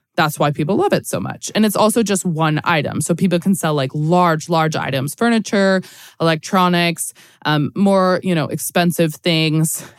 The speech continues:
at a discount, but you can still make a decent amount off of them. So,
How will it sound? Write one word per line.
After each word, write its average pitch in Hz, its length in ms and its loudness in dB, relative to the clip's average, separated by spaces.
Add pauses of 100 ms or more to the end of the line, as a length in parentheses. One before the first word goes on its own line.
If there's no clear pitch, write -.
(120)
at 233 160 4
a 240 80 2
discount, 165 880 -2
but 156 400 2
you 170 140 -2
can 175 120 -2
still 160 220 0
make 147 220 0
a 156 40 0
decent 151 400 -6
amount 127 400 -2
off 135 280 0
of - 140 -10
them. - 380 -6 (760)
So, 185 400 4